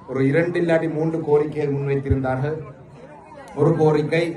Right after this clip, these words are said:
இந்த குறுக்கமடம் கிராமத்திலே ஒரு பொதுவான ஒரு நிகழ்வு நடத்துறதுக்கான ஒரு கலாச்சார மண்டபம் இல்லாத ஒரு குறைபாடை சொல்லியிருந்தார்கள்.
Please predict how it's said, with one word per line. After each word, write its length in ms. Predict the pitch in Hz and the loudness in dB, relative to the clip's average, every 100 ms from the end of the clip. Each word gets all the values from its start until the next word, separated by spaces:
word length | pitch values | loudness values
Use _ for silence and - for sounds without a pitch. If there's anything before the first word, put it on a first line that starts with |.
| - - - - | -10 -18 -20 -18
இந்த 160 | - 131 | -10 -4
குறுக்கமடம் 500 | 151 156 160 156 156 | -4 0 0 0 0
கிராமத்திலே 520 | 143 147 143 139 156 | 0 0 -2 -2 0
ஒரு 160 | 147 135 120 104 - - - | 0 0 -2 -4 -10 -16 -10
பொதுவான 420 | 143 143 160 165 | -4 0 4 4
ஒரு 100 | 160 | 2
நிகழ்வு 320 | 151 139 156 151 | 0 0 0 0
நடத்துறதுக்கான 640 | 143 143 139 139 135 139 | -2 -2 -2 -4 -2 -4
ஒரு 120 | 143 | -4
கலாச்சார 640 | 135 135 139 143 139 139 | -2 -2 -2 0 0 0
மண்டபம் 520 | 131 127 135 135 143 135 127 - - - | -2 -2 -2 -2 -2 -4 -6 -12 -18 -8
இல்லாத 340 | 127 143 151 147 143 | 2 4 6 4 2
ஒரு 120 | 127 | 0
குறைபாடை 520 | 123 139 143 139 135 135 | 0 0 0 2 2 2
சொல்லியிருந்தார்கள். 640 | 127 123 123 123 135 156 | 0 -2 -2 0 0 0